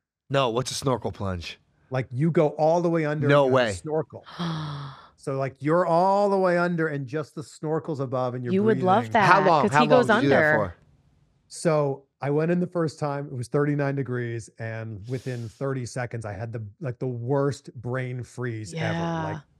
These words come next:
Speaker 2: 'cause you're under there, thirty-nine degrees, it's just, like, feel like it's compressing.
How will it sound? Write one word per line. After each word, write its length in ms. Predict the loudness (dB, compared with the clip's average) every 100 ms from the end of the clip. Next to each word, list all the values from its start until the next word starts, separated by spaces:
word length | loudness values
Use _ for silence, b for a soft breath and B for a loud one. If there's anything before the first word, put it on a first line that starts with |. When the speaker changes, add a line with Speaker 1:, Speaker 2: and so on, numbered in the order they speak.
| _ -12
Speaker 2:
'cause 160 | -6
you're 120 | -2
under 200 | 0 2
there, 160 | 0 0
thirty-nine 440 | -2 -4 -4 -6
degrees, 360 | -10 -12 -14 -16
it's 100 | -20
just, 180 | -20 -18
like, 180 | -18 -20 _ _ -10
feel 100 | -10
like 140 | -10
it's 100 | -14
compressing. 600 | -14 -10 -8 -8 -10 -16